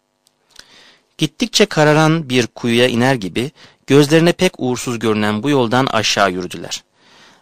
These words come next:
Önlerine düşen bu kıvırcık kalpaklı delikanlı, bu Kasım Necati kimdi? Bu ikiz at hanımlara hiçbir açık kimlik söylemiyordu. Bu kimliği ne yapacağı karanlık, üzgün,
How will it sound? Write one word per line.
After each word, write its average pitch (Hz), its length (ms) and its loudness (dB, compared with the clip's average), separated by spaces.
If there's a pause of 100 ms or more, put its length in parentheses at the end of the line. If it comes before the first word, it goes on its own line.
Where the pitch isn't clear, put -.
(160)
Önlerine 233 460 2
düşen 185 400 4
bu 165 100 4
kıvırcık 151 600 0
kalpaklı 110 580 -4
delikanlı, 107 600 -4 (340)
bu 170 200 2 (140)
Kasım 139 560 0
Necati 123 440 0
kimdi? 98 440 -8 (840)
Bu 202 220 4
ikiz 165 440 -4
at - 400 2
hanımlara 165 800 2
hiçbir 185 400 -2
açık - 340 -4
kimlik 139 340 -4
söylemiyordu. 98 720 -2 (800)
Bu 254 100 0
kimliği 196 500 2
ne 175 40 4
yapacağı 135 500 0
karanlık, 107 600 -4 (460)
üzgün, 135 460 0